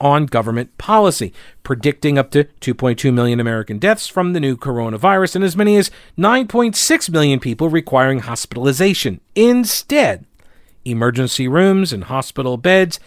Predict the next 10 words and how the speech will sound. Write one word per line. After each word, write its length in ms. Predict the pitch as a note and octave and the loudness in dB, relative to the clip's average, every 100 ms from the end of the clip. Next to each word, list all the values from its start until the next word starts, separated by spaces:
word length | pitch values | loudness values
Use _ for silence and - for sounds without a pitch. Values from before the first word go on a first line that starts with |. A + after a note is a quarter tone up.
| - _ _ | -20 _ _
it 140 | D#3 - | -14 -4
all 260 | G3 G#3 | 2 4
but 220 | F#3 F#3 - | 4 2 -2
the 120 | D3+ | -8
few 480 | - G#3 A3+ A#3+ G3 | -6 -2 2 2 2
hardest 420 | F#3 F#3+ F#3 - | 2 2 0 -2
hit 140 | F3+ | -4
cities 440 | - G3+ F3 C#3+ C#3+ | 0 4 4 2 -2
remained 320 | D#3 E3 F3+ | -2 0 2
empty. 360 | B3 A#3+ B2+ | 2 0 -4